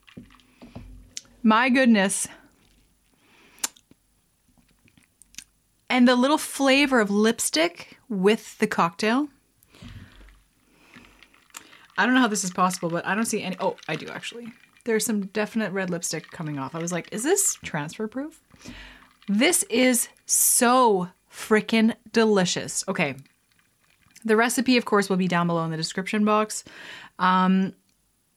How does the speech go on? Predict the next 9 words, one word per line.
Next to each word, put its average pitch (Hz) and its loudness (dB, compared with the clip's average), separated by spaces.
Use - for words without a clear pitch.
I 220 4
highly 262 2
recommend 190 0
using 233 4
the 214 4
citrus 254 0
gin 202 2
with 233 2
this 196 0